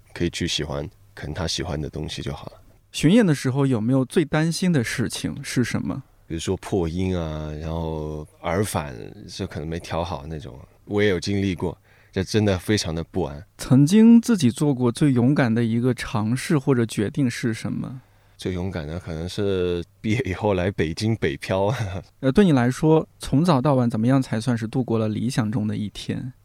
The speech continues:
Speaker 1: 能够吃上完整的三餐嘛，就算度过理想的一天。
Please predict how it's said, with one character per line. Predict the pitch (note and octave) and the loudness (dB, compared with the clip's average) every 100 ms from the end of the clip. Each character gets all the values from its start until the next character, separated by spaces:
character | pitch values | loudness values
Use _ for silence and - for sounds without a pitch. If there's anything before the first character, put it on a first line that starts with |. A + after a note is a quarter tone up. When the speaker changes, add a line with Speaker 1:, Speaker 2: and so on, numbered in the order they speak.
| - | -6
Speaker 1:
能 | G2+ | 0
够 | A#2+ | 2
吃 | A2+ - C3 | 2 2 4
上 | C#3 G#2+ G2 - | 4 4 0 -2
完 | G#2 A2+ | 0 2
整 | A2 | 0
的 | F2 F#2 | 0 -2
三 | G#2 G#2 | 0 -2
餐 | - G2 | -2 -2
嘛， | F2 F2+ | -2 -4
就 | F#2+ | -4
算 | G2 G2+ F2+ F2 - | 0 0 0 -6 -8
度 | G#2+ F#2+ | -6 -2
过 | G2+ | -2
理 | F2+ E2+ | -2 -4
想 | F#2+ D#2+ | -4 -6
的 | D2 | -6
一 | D2+ | -10
天。 | - G#2+ | -8 -8